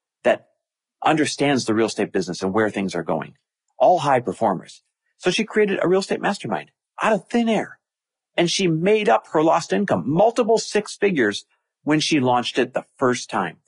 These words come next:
Let me repeat that, multiple six figures when she launched it the first time. But look what she did. Started free meetups, added value, and then said, "Okay, if you want something even better and more intimate than that, here's the very elite club that you can get into, and we're gonna support each other. We're gonna get each other through this thing,"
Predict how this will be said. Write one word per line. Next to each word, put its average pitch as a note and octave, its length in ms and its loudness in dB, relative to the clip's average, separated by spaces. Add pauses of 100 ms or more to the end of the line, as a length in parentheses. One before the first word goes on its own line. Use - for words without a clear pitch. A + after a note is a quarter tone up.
(120)
Let A#2 140 2
me A3 80 0
repeat C4+ 320 0
that, - 180 2
multiple B3 760 2 (120)
six - 420 -2
figures D3+ 400 2
when C3 120 0
she B2 160 -2
launched B2 280 0
it B2 80 -8
the G#2+ 80 -12
first A#2 220 -2
time. - 140 0
But - 100 2
look E4 120 0
what G#4 120 2
she G4 100 0
did. G#4 300 0 (180)
Started F3 300 2
free C4 240 2
meetups, G3 400 2 (100)
added F#3+ 260 4
value, C3+ 400 4 (300)
and C#3+ 100 0
then F#3+ 100 4
said, E3+ 160 4
"Okay, E3+ 220 2
if B2+ 60 -2
you F3 140 2
want E3+ 180 2
something D#3+ 240 0
even D3 240 2
better D#3 220 4
and C3 80 0
more B2+ 160 2
intimate C3 320 -2
than G2 100 -2
that, G#2 240 -2 (360)
here's G3 440 0
the A#2 240 0 (160)
very E3 200 4
elite C#3+ 320 0
club D#3+ 300 2
that B2 140 -2
you D3 120 2
can B2+ 160 0
get B2 200 0
into, B2+ 280 -2
and G#2+ 120 0
we're A#2+ 80 2
gonna A#2 100 0
support - 320 -2
each G#2+ 160 -2
other. G2 160 2
We're A#2 140 0
gonna A2 160 -4
get A#2+ 220 -2
each A2+ 180 0
other F#2 180 -2
through A#2+ 160 -2
this G2 180 -4
thing," F2+ 140 -8